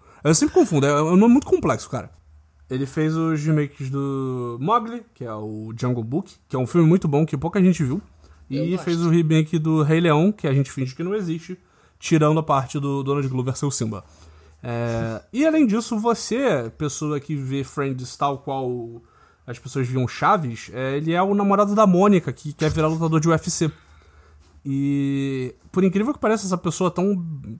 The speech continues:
Speaker 1: com, com um histórico tão doido,
Speaker 2: Tão
Speaker 1: ele
Speaker 2: versátil.
Speaker 1: É, exatamente, tão versátil. Ele tava mais numa, numa vibe de, de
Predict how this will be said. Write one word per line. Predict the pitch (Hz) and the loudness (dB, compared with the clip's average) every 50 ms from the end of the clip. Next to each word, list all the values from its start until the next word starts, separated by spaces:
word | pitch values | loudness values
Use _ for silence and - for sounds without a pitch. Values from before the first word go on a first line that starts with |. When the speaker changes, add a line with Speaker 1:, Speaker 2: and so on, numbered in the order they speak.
| - _ | -8 _
Speaker 1:
com, | 151 147 147 151 151 147 | 0 2 4 4 2 0
com | 139 - 151 | 0 2 2
um | 151 | 2
histórico | 143 - - 165 156 151 151 151 | 2 2 0 0 0 0 0 -2
tão | - 156 175 185 180 | -2 -2 0 0 0
doido, | 156 131 120 135 180 175 127 127 - _ _ - _ _ _ _ - | 0 0 0 0 0 0 -2 -6 -10 _ _ -20 _ _ _ _ -14
Speaker 2:
Tão | - 175 170 | -10 -6 -2
Speaker 1:
ele | 143 175 | -2 -2
Speaker 2:
versátil. | 156 160 160 170 175 180 175 175 170 170 160 156 143 - _ - - | -2 -2 -2 -2 -2 -2 0 -2 -2 -4 -4 -8 -10 -14 _ -14 -6
Speaker 1:
É, | 143 165 185 | -2 0 0
exatamente, | 185 147 147 165 180 156 139 - 127 113 | 2 0 0 0 0 -2 -2 -2 -6 -8
tão | - 131 156 | -6 -4 -4
versátil. | 175 156 - - - 156 175 - 131 - _ _ _ _ _ _ _ | -4 -4 -4 -6 -6 -6 -6 -8 -12 -16 _ _ _ _ _ _ _
Ele | - 165 190 185 | -2 -2 -2 2
tava | 190 196 208 226 214 | 2 4 4 6 6
mais | 208 202 196 220 220 208 | 6 6 4 4 2 2
numa, | 233 214 208 202 202 196 190 185 | 2 2 4 2 2 2 2 2
numa | 180 180 185 175 160 | 2 2 2 4 4
vibe | 165 165 170 180 185 | 4 2 2 2 0
de, | 170 185 190 190 185 185 180 180 175 175 170 165 160 - - | 0 0 0 2 2 2 2 2 2 2 0 0 -2 -4 -8
de | 139 127 147 160 160 151 | -8 -6 -4 -4 -4 -4